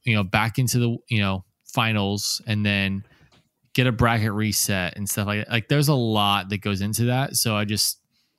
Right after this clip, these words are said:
I think it takes away from the mo-, m-, momentum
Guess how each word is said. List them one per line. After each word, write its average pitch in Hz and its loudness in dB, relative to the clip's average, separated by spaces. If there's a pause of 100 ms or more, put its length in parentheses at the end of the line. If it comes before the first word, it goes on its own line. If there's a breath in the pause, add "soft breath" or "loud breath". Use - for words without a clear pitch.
(160)
I 113 0
think 110 2
it 117 -2
takes - 0
away 104 0
from 101 -2
the 95 -2
mo-, 98 -4 (240)
m-, 101 -4
momentum 104 0